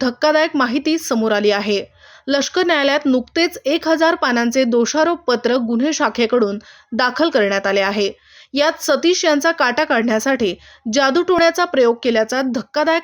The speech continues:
प्रकार आरोपपत्रातून समोर आला आहे. यापूर्वी पुणे पोलिसांनी सतीश वाघ यांची पत्नी मोहिनी वाघ हिला अटक केली होती.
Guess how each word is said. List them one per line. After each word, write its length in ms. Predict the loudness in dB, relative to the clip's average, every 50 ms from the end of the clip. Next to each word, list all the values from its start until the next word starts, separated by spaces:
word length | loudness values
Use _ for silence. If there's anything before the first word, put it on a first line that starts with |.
| 0
प्रकार 360 | 0 0 0 2 0 0 0 -2 -2 -2
आरोपपत्रातून 840 | 0 2 2 0 0 0 -2 0 2 2 0 0 0 0 -2 -2
समोर 340 | -2 -2 -2 -2 0 0 0
आला 180 | 0 0 0 0
आहे. 280 | 0 0 -2 -4 -4 -6 -8 _ _ -20 -20 -20 -16 _ -2
यापूर्वी 520 | 0 0 0 2 0 0 0 2 0 0
पुणे 280 | 0 0 0 0 0 2
पोलिसांनी 580 | 2 2 2 2 2 0 0 -2 0 0 -2
सतीश 460 | -2 -2 -2 -2 0 0 -4 -4 -2 -2
वाघ 260 | 0 0 0 0 -2 -6 -8 -10 -20 -20 -14 -6
यांची 280 | -4 -2 -2 0 -2 -2
पत्नी 380 | -2 -2 -2 -2 0 -2 0 2
मोहिनी 440 | 2 2 2 2 2 0 0 0
वाघ 300 | 0 2 0 0 0 -2 -8 -12 _ _ _ _ _ -6
हिला 200 | -2 0 2 2
अटक 220 | 0 0 -2 -4 -4 -2
केली 180 | -4 -2 -2 -2
होती. 420 | -4 -4 -6 -8 -8 -10 -10 _